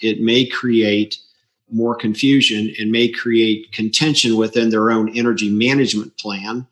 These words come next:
or they may not even have an energy management plan. So it's an opportunity for them to bring everything together under one roof.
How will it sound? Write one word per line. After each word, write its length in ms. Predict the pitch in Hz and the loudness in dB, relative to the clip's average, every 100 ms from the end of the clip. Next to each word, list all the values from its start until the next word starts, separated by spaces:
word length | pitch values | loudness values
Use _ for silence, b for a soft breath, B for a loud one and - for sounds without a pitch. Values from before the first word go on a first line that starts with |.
| _ _ _ | _ _ _
or 80 | - | -20
they 100 | 101 | -10
may 140 | 113 113 | -4 0
not 220 | 120 123 | 0 2
even 200 | 135 147 | 2 2
have 220 | 147 196 | 2 2
an 100 | 131 | 2
energy 320 | 107 104 104 101 | 2 2 0 -2
management 460 | 98 98 - - | -2 -4 -6 -12
plan. 240 | - - - - | -14 -14 -14 -8
So 240 | - 110 | -6 -4
it's 140 | - 113 | -2 0
an 80 | |
opportunity 680 | 117 127 117 - 139 135 123 | 0 0 -2 0 2 4 2
for 200 | 117 117 | 2 0
them 260 | 113 110 107 | 2 2 0
to 380 | 117 107 104 104 - | 0 0 0 -4 -2
bring 280 | 117 110 | 0 2
everything 400 | 117 131 123 123 | 2 2 2 2
together 440 | 117 104 113 110 107 | 0 0 2 2 2
under 200 | 101 101 | 0 -2
one 280 | 104 104 104 | -4 -4 -4
roof. 280 | 107 107 | -6 -8